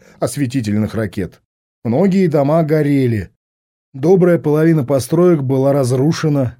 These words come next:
длившимся почти сутки боем и многочисленными минометными и артиллерийскими обстрелами, как нашими, так и немецкими, и бомбардировками. Порой ночное небо пересекали прерывистые нити трассирующих очередей.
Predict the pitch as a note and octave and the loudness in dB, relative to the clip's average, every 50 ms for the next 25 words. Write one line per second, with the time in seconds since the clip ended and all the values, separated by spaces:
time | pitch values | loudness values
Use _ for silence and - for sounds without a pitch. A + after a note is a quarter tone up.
0 | _ _ _ - A2 G#2+ C3 D#3 E3+ D#3+ - - D3+ B2 - C#3 A#2+ C3+ B2+ A#2 | _ _ _ -10 -4 -2 0 0 0 -2 -2 -4 -6 -4 -4 -6 -4 -2 -2 -4
1 | - - - C3+ A#2+ - - - D#3 B2 - - C#3 A#2+ G#2+ F#2+ F2+ B2 D#3+ F3+ | -4 -6 -6 -6 -4 -4 -4 -4 -4 -4 -4 -4 -4 -4 -2 -2 0 2 2 2
2 | E3+ E3 D#3+ C#3+ C#3 - C3+ B2 A#2+ A#2 A#2+ A2+ B2 A2+ G2 - D3+ D3+ B2 - | 2 2 0 -2 -4 -4 -2 -2 0 0 0 0 -2 -4 -4 -4 -6 -6 -6 -4
3 | C#3+ B2+ B2+ B2+ A#2+ A#2 G#2 - _ _ - - _ - B2 C3+ C#3+ C#3+ C#3 C3+ | -4 -2 0 0 0 0 -2 -4 _ _ -20 -20 _ -4 -2 -2 0 0 0 0
4 | C#3 D#3+ E3+ E3 E3 - D#3 C#3+ C#3+ C#3 C3+ B2+ B2 G#2+ - A#2+ A#2+ B2 B2+ B2+ | 0 2 0 0 0 -2 -2 0 0 0 0 0 -2 -2 -2 -2 -2 0 0 0
5 | B2+ B2+ B2 - - A#2 A#2 A#2+ A#2 A2 - - - C3+ B2 B2 A2+ G#2+ G2 F#2 | 0 -2 -4 -4 -4 -2 -2 -2 -2 -4 -6 -8 -6 -4 -2 0 0 0 -2 -2
6 | F2 E2 D2+ - _ _ _ _ _ _ _ _ - - D#3+ C3+ A#2 - B2 C#3 | -4 -4 -6 -8 _ _ _ _ _ _ _ _ -6 -4 -2 -2 -2 -2 -2 0
7 | E3 F#3+ G#3 G3 - - F#3+ F#3+ F#3+ F#3+ F3 E3 - _ _ _ _ _ - C3 | 2 2 2 0 2 2 2 2 2 0 0 -4 -8 _ _ _ _ _ -4 -4
8 | C3+ C3+ B2 D3+ D3+ C#3+ C#3 B2+ A#2 G#2+ G2+ - - - F2 E2+ E2+ E2 D#2 - | -4 -2 0 0 0 0 0 0 0 -2 -4 -6 -8 -8 -4 -4 -4 -4 -4 -8
9 | _ _ _ _ _ _ _ - - - G#3+ F3 F3 F#3 F3+ E3 E3+ E3 D3 D3+ | _ _ _ _ _ _ _ -6 -2 0 2 4 4 4 4 2 2 0 2 2
10 | F3 E3 D3+ C3+ B2+ A2 - - G#2+ G#2 G2+ F#2+ E2 D2 _ _ _ _ _ _ | 0 2 2 0 0 -2 -4 -6 -6 -4 -4 -4 -6 -10 _ _ _ _ _ _
11 | _ _ _ _ _ - D3 D#3+ F3 G#3 A3 A3 G#3 G#3 F#3+ - - G3+ G3+ G3 | _ _ _ _ _ -4 -2 2 4 4 4 4 4 2 0 0 0 0 2 2
12 | F#3+ F#3+ G3+ G#3+ G3 F#3+ F#3 F#3 E3+ D#3+ B2 E3 E3 E3 F3 F#3+ F#3 F3+ - E3 | 2 2 2 2 2 0 2 2 0 0 0 -2 -2 0 2 2 2 2 0 0
13 | D#3+ D#3+ D#3+ E3+ F3+ F#3 E3 B2 - - E3+ E3 D#3 D3 D3+ E3 E3+ E3 E3 C#3+ | 0 0 2 2 2 2 0 0 -2 -2 0 0 2 2 2 2 0 0 -2 -4
14 | B2 D3+ C#3+ C3 B2 - - E3+ E3+ D#3+ D3+ C#3 A#2+ - B2 A#2 B2+ A#2 - - | -2 0 -2 -2 -2 -2 0 0 2 4 2 2 0 -2 -4 -4 -4 -4 -4 -4
15 | B2+ C3+ C3 A#2+ A#2+ G#2+ G2+ F#2+ F#2+ E2+ D#2 C#2+ _ | -2 -2 -2 -2 0 0 0 0 0 -2 -4 -8 _